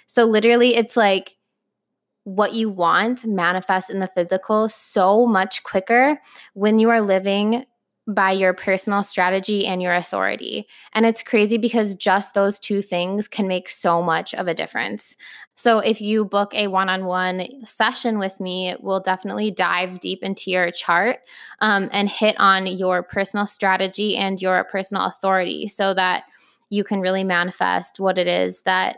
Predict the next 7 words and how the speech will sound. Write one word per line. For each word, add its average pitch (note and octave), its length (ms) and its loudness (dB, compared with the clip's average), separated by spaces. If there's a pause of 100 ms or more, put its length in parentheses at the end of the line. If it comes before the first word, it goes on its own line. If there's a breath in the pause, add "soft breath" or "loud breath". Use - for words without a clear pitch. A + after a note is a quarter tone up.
you G3 220 -4
desire. F#3 680 -2 (540 soft breath)
Um, F#3+ 600 -2 (760)
okay, A3 340 0
so A3 800 2
let's G#3+ 400 -2
just C4 240 -2